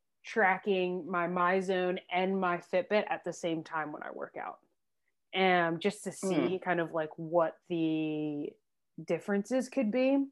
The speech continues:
Speaker 1: 'Cause I've always
Speaker 2: Mm-hmm.
Speaker 1: preferred my MyZone. Now, I've had my MyZone, oh gosh, five years now.
Speaker 2: Right.
Speaker 1: So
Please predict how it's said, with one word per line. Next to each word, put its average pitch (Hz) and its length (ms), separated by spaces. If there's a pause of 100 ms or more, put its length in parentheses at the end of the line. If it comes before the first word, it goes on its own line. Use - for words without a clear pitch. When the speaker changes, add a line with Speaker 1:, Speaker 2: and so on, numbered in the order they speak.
(420)
Speaker 1:
'Cause 226 220
I've 220 220
always 208 420
Speaker 2:
Mm-hmm. 175 100
Speaker 1:
preferred 175 680 (160)
my 180 200
MyZone. 156 680 (180)
Now, 190 160
I've 214 120
had 240 180
my 214 160
MyZone, 170 800 (1800)
oh 160 180
gosh, - 760 (2000)
five 165 400
years 220 340
now. 262 380 (1400)
Speaker 2:
Right. 175 380 (560)
Speaker 1:
So 180 840